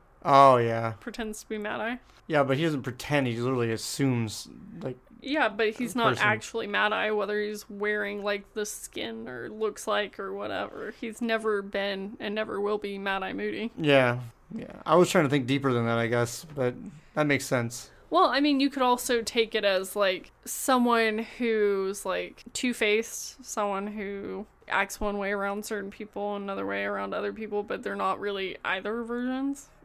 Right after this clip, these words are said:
Speaker 2: So
Speaker 1: Yeah.
Speaker 2: that's also another option.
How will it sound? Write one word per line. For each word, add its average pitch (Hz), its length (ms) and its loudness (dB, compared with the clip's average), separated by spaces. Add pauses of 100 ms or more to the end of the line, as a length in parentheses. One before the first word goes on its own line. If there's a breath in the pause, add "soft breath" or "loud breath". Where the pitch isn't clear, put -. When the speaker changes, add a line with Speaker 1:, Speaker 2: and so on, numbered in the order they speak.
Speaker 2:
So - 380 -8 (320)
Speaker 1:
Yeah. 123 240 0 (200)
Speaker 2:
that's 208 160 -6
also - 260 -8
another - 340 -12
option. - 440 -12